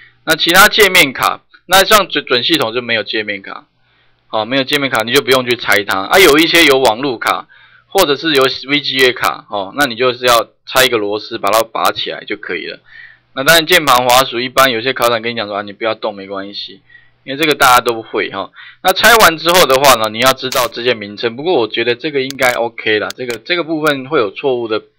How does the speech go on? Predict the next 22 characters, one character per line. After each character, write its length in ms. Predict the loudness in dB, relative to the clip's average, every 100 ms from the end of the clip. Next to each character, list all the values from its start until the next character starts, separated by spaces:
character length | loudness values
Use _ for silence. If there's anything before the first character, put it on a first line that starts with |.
| _
可 140 | -6
能 120 | -6
性 160 | -8 -10
比 80 | -6
较 140 | -4
小。 320 | -2 -4 -6 -10 -20 -20 -20 -20 -20 -20 _
那 100 | 2
再 160 | 4 4
把 100 | 4
它 120 | 4
装 260 | 4 2
回 160 | 2 -4
去， 220 | -4 -6
可 160 | -2 -4
以 40 |
开 280 | -2 -2 -2
机 200 | -4 -6
就 140 | -4
OK 380 | -4 -6 -8 -8
完 260 | -6 -10 -10
成 240 | -14 -14 -10
哦。 180 | -12